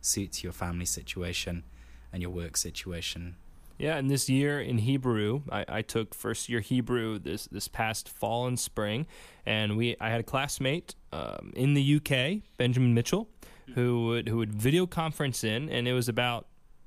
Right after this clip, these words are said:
Speaker 2: I don't know, nine thirty in the morning for us, but for him, I think we figured this out. It was something like three thirty or, or four thirty in the
Speaker 1: Yeah.
Speaker 2: afternoon, something like that.
Speaker 1: Two thirty,
Speaker 2: Yeah,
Speaker 1: yeah.
Speaker 2: that's right. It would start at two thirty. It would be, it would end,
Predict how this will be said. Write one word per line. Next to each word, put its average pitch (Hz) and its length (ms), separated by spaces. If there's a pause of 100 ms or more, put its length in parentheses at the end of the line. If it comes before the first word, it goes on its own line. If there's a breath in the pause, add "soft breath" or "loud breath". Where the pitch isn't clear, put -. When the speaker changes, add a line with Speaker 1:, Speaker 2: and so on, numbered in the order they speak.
Speaker 2:
I 127 100
don't 104 100
know, - 80
nine 135 340
thirty 127 640
in 120 100
the 120 60
morning 120 380
for - 200
us, 139 600 (400 loud breath)
but 120 200
for 117 160
him, 139 380
I 127 100
think 123 180
we 127 80
figured 127 340
this 110 200
out. 135 180
It - 20
was 110 80
something 123 320
like 107 180
three 127 200
thirty 120 480
or, 104 100
or 101 200
four 123 280
thirty 110 720 (240)
in 110 100
the 113 60
Speaker 1:
Yeah. 113 60
Speaker 2:
afternoon, 117 420
something 117 220
like 107 100
that. - 80
Speaker 1:
Two 147 140
thirty, 120 540
Speaker 2:
Yeah, 110 300
Speaker 1:
yeah. 110 120
Speaker 2:
that's 127 180
right. 110 100
It 117 60
would 113 120
start 143 260
at 131 100
two 131 160
thirty. 117 400
It 104 40
would 101 60
be, 107 260 (200)
it 113 260
would 110 160
end, 120 360